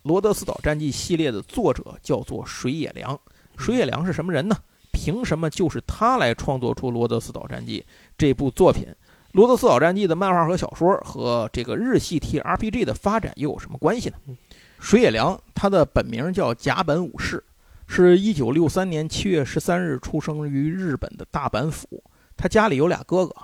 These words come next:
Speaker 1: 他是那个最小的那个。他们家小时候呢，就搬到了京都的宇治市。京都的童年生活对水野良来说，最重要的组成部分就是玩游戏。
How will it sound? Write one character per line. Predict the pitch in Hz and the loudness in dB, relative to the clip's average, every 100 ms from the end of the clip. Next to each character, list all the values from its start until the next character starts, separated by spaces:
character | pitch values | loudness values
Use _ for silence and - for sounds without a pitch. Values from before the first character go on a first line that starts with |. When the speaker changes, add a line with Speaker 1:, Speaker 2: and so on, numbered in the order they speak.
| - - | -20 -16
Speaker 1:
他 | - 151 151 | -6 -4 -4
是 | 143 123 113 - - - | -4 -8 -8 -12 -14 -14
那 | 123 | -14
个 | - - - - | -12 -14 -14 -6
最 | 160 | -4
小 | - - | -4 -8
的 | - | -10
那 | 131 123 | -6 -6
个。 | - _ _ _ _ _ _ _ _ - - - | -8 _ _ _ _ _ _ _ _ -20 -14 -4
他 | 247 | 0
们 | 247 | 4
家 | 247 262 | 4 4
小 | - - | 0 -4
时 | 117 | 0
候 | 165 165 | 2 2
呢， | - - | -2 -12
就 | - 143 127 | -2 0 2
搬 | - 208 208 | 2 2 4
到 | 175 120 | 2 2
了 | - 110 101 143 - _ | -2 -6 -8 -12 -16 _
京 | - 240 233 | 0 2 0
都 | 226 220 | -2 0
的 | 143 | 0
宇 | 127 117 | -2 -6
治 | 120 226 147 | -2 0 0
市。 | 107 98 - _ _ _ | -2 -10 -16 _ _ _
京 | - 294 | 0 2
都 | 269 | 4
的 | 226 | 4
童 | - 202 | 2 0
年 | 214 226 | 0 0
生 | - 240 | 0 -4
活 | - 113 | -4 -8
对 | - 165 | -4 -4
水 | - 196 | -2 -2
野 | 170 | -2
良 | - 143 | -4 -6
来 | 151 139 | -4 -6
说， | - - | -10 -10
最 | - 220 | -4 -2
重 | 226 | -2
要 | 214 156 | -2 -2
的 | 131 | -4
组 | - | -10
成 | - 135 | -12 -8
部 | 180 | -4
分 | 143 147 | -4 -6
就 | - | -10
是 | 135 | -6
玩 | 120 147 | 0 0
游 | 202 | 0
戏。 | - - | -4 -8